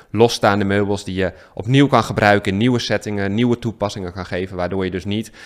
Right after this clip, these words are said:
na een aantal jaar alles opnieuw hoeft te doen en daarmee heel veel materiaal hebt verspild en eigenlijk heel veel afval hebt gecreëerd.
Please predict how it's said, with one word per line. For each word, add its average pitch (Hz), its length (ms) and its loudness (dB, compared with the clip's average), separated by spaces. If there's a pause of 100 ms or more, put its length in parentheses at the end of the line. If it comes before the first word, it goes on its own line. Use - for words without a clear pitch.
(160)
na 95 160 2
een 95 100 0
aantal 95 280 -2
jaar 87 480 0
alles 101 280 2 (380)
opnieuw 107 340 0
hoeft 90 200 -6
te 87 80 -10
doen 101 220 -4
en 95 160 -6
daarmee 90 420 -2
heel 92 100 -4
veel 90 120 -10
materiaal 85 400 -4
hebt 82 100 -8
verspild - 380 -8
en 82 100 -12
eigenlijk 78 220 -10
heel 87 100 -6
veel 80 220 -10
afval 78 160 -8
hebt - 140 -10
gecreëerd. - 460 -14